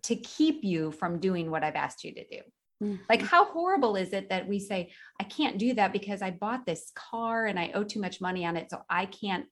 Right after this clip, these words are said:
Speaker 1: follow that dream." You know,
Speaker 2: Mm-hmm.
Speaker 1: and so God,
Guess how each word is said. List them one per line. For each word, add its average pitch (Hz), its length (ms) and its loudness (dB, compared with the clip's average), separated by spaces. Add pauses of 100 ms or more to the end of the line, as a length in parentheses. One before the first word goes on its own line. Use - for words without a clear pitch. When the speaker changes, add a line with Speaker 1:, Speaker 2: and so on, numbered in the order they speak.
Speaker 1:
follow 175 420 0
that 156 320 -2 (120)
dream." - 520 -14 (180)
You 196 80 4
know, 196 300 4
Speaker 2:
Mm-hmm. 180 120 2
Speaker 1:
and 190 100 0
so 208 140 -2
God, 214 440 0